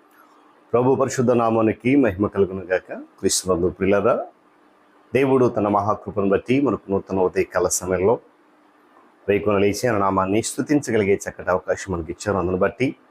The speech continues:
ప్రభు పరిశుద్ధ నామానికి మహిమ, ఘనత, ప్రభావం కలుగును గాక. క్రీస్తునందు ప్రియులైన దైవజనులు, స్నేహితులు, విశ్వాసులు, సహోదరి సహోదరులు, ఈ కార్యక్రమాన్ని వీక్షిస్తున్న ప్రియ దేవుని బిడ్డలందరికీ కూడా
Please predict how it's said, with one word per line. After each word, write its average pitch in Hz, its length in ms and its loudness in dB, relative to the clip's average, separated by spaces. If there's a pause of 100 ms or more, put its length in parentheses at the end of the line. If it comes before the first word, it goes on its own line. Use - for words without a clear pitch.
(540)
ప్రభు 110 200 2
పరిశుద్ధ 107 380 -2
నామానికి 95 560 0
మహిమ, 92 420 -2
ఘనత, 87 360 -6
ప్రభావం 87 500 -4
కలుగును 82 460 -10
గాక. - 220 -18 (560)
క్రీస్తునందు 113 460 2
ప్రియులైన 98 400 0
దైవజనులు, 92 580 -2
స్నేహితులు, 87 460 -6
విశ్వాసులు, 92 600 -2 (800)
సహోదరి 120 540 2
సహోదరులు, 107 520 0
ఈ 131 40 2
కార్యక్రమాన్ని 98 760 0
వీక్షిస్తున్న 95 640 -2
ప్రియ 90 420 2
దేవుని 85 200 0
బిడ్డలందరికీ 87 520 -4
కూడా 101 320 -2